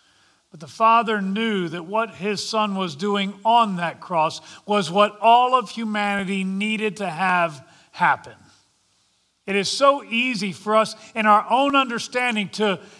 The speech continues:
assume of what God wants to do. But God knew that what needed to happen was his son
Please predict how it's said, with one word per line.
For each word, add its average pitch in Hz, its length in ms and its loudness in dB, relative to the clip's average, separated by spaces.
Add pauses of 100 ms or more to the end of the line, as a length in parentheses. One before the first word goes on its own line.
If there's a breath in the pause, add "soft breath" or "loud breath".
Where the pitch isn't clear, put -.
(500 loud breath)
assume 226 760 0
of 180 160 0
what 185 320 0
God 220 520 4
wants 220 380 -2
to 202 160 -6
do. 156 360 -6 (1200)
But 175 180 -12
God 180 640 2
knew 180 500 -4
that 160 220 -10
what 165 220 -10
needed 190 320 -4
to 170 100 -12
happen 151 540 -4
was 143 240 -12
his 170 200 -8
son 127 540 -8